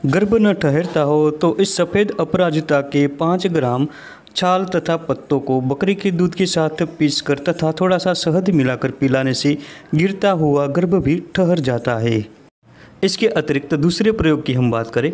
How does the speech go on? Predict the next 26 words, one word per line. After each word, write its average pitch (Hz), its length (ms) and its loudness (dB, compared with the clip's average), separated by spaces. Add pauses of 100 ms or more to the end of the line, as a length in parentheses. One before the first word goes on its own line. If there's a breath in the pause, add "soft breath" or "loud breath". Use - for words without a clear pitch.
तो 208 100 0
सफ़ेद 208 460 0
अपराजिता 175 680 0
की 160 260 0
जड़ 139 380 0 (180)
एक 165 320 0
ग्राम 127 360 0 (340 loud breath)
शुद्ध 220 280 0
पानी 170 340 0
से 160 180 0
धोकर 139 380 0
बकरी 143 300 0
के 190 160 -2
दूध 170 260 0
के 185 140 -2
साथ 135 380 -2 (160)
पीस 202 240 0 (100)
छानकर 135 400 -2
थोड़ा 127 280 -2
सा 143 140 -2
शहद 165 300 0
मिलाकर 151 460 0 (440 loud breath)
कुछ 208 200 0
दिनों 180 240 2
तक 185 200 -2
लगातार 139 520 0